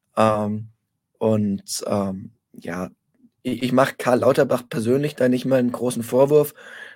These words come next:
Ich glaub, man merkt ihm regelmäßig an, dass er, ähm, n-, auch nicht wirklich zufrieden ist und das eben versucht, gut zu verkaufen.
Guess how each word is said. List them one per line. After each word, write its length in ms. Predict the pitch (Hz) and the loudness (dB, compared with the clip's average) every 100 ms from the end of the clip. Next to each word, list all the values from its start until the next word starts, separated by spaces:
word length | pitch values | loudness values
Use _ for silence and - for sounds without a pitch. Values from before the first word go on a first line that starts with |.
| - | -12
Ich 120 | 117 | -2
glaub, 180 | 123 127 | 0 2
man 140 | 127 | 4
merkt 260 | 117 123 - | 4 2 0
ihm 160 | 139 | -4
regelmäßig 560 | 131 120 123 117 117 110 | -2 0 0 0 -2 -4
an, 160 | 123 120 | -2 0
dass 220 | 120 - | -2 -4
er, 480 | - 113 113 110 113 - _ _ _ _ - | -6 0 0 0 -6 -16 _ _ _ _ -2
ähm, 340 | 113 104 104 | 0 0 -2
n-, 180 | 120 131 - | -2 -4 2
auch 220 | 127 135 | 2 2
nicht 200 | 131 120 | -2 0
wirklich 320 | 139 151 151 | 0 0 -6
zufrieden 460 | - 165 - 143 139 | -10 -12 -4 -2 -2
ist 160 | 127 - | -4 -4
und 120 | 117 | -2
das 140 | 117 | -2
eben 320 | 117 113 113 113 | -2 -4 -4 -4
versucht, 420 | 120 120 151 - | -4 -2 -4 -6
gut 180 | 151 - | -8 -8
zu 100 | 143 | -10
verkaufen. 640 | 127 139 127 127 127 123 | -6 0 2 0 -2 -8